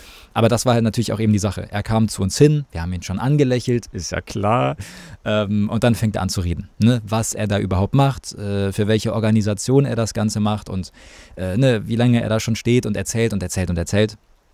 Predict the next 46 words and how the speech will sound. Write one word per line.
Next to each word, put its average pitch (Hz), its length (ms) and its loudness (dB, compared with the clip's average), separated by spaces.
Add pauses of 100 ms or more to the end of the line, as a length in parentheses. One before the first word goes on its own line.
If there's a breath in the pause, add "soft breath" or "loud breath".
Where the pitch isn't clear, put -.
(480)
Und 107 80 -8
ich 82 100 -2
merke, 110 280 2
ein, 110 140 -4
also 101 160 -6
er 98 60 -2
hat - 80 -8
mit 101 100 -2
meinem 92 140 -2
Vater 107 280 0
geredet, 135 360 -2
ich 95 100 -6
stand 98 140 -2
nur 92 80 -2
daneben. 95 360 0 (760 loud breath)
Und 104 260 0
ich - 180 -2
hab - 120 0
nur 104 100 6
in 123 140 4
mir 120 140 4
gemerkt, 104 500 0
„Ach 127 340 -6
du 123 240 -4
Scheiße, 117 800 -4
was 98 320 -2
passiert - 380 0
da 95 80 0
gerade 85 280 0
in 85 140 2
mir?“ 87 220 -2 (340 loud breath)
Ich - 160 0
hab 131 120 0
mich 139 140 0
so 143 220 0
gefangen 170 420 2
gefühlt 98 280 -2
in 98 60 -2
dieser 92 200 -2
Situation, 98 460 0
obwohl 120 200 0
das 110 120 0
ja - 80 -2
unnötig 104 400 2
ist, 90 120 -8
weil, 87 300 -2